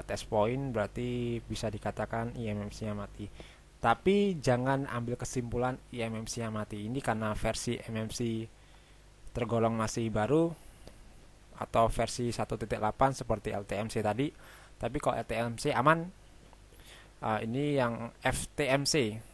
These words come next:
Tadi kan L T M C empat per enam puluh empat, kalau ini F T M C tiga per tiga dua. Jadi ya, cara settingnya seperti ini berlaku untuk versi terbaru, contoh kayak Micron juga bisa, F T M C bisa, dan lain sebagainya.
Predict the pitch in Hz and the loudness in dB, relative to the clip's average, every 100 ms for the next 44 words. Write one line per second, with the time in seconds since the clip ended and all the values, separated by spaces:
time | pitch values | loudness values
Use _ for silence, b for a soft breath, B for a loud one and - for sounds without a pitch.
0 | - - 107 117 139 123 120 117 117 123 | -14 -6 -4 0 0 2 0 0 -2 -2
1 | 127 113 113 - 120 110 110 110 139 - | -4 0 0 0 -2 -2 -4 2 2 2
2 | - - 110 113 120 143 143 151 B B | -6 0 2 2 -2 -2 -2 -4 B B
3 | B - 120 - 110 117 - 143 - 117 | B -2 -2 0 -2 -2 2 0 2 -2
4 | 113 127 127 113 110 110 117 113 104 113 | 2 2 2 0 -4 0 2 2 0 -10
5 | - - 110 117 156 160 135 120 117 120 | -20 -4 -2 2 2 4 4 4 4 2
6 | 123 - 127 147 - 117 113 156 131 120 | -2 -4 -2 0 0 0 0 2 4 4
7 | 120 151 131 - B B B B B - | 2 0 0 -4 B B B B B 0
8 | 127 131 127 117 120 160 131 117 120 110 | 2 2 4 6 8 6 6 2 2 2
9 | 120 127 139 139 127 131 151 123 - 139 | -2 -2 4 4 6 4 4 2 2 2
10 | 165 - - - - - - - 120 139 | 0 -10 -20 -20 -10 -8 -6 -6 -4 0
11 | 127 113 139 123 113 113 - 110 113 113 | 0 2 0 0 -2 -4 -2 -2 0 0
12 | 143 | 0